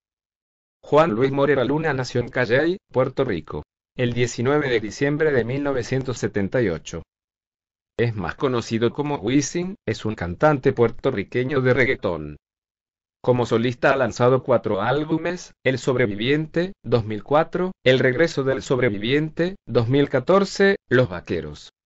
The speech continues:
La Trilogía, dos mil quince, y Victory, dos mil diecisiete. En mil novecientos noventa y ocho, el dúo incursionó en la música y grabaron algunos temas de colaboración en el disco No Fear. Un año después,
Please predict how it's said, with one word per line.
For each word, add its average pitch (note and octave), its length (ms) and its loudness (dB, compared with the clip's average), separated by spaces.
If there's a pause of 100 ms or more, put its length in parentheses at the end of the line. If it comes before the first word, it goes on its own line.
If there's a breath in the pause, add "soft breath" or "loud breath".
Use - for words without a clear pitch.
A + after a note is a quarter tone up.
(160)
La A#2 200 2
Trilogía, B2+ 680 0 (100)
dos A#2+ 220 0
mil C#3 240 2
quince, D#3+ 600 -2 (120)
y A#2 80 2
Victory, D3 600 0 (100)
dos A#2 220 0
mil C#3 180 4
diecisiete. A2 800 -2 (500)
En B2 180 2
mil F3+ 200 2
novecientos D3 580 0
noventa C3 380 -2
y C3+ 80 4
ocho, G3 400 0 (120)
el G#2+ 160 -2
dúo G2+ 140 -2
incursionó G2+ 500 -2
en D#3+ 100 -2
la D3 80 -4
música D#3+ 420 0
y F#2 40 2
grabaron G#2+ 480 2
algunos G2+ 440 -4
temas D3 340 2
de G2 80 0
colaboración B2+ 720 2
en B2+ 80 -4
el G#2 80 -2
disco A#2+ 320 0
No G#2+ 180 0
Fear. D#2+ 380 -6 (320)
Un A#2 160 0
año D3 260 -2
después, C#3+ 600 0